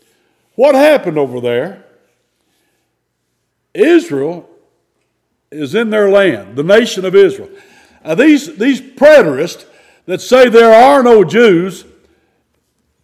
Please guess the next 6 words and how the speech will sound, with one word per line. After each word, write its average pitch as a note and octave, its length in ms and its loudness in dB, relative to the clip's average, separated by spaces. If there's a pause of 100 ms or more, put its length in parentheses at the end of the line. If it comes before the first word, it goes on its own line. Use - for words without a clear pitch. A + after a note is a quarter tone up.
(240)
they've A3+ 420 0
done A3+ 480 0 (180)
the D#3+ 180 -4
same C4+ 520 -2
thing A#3 400 -2
theologically, A3 1040 -2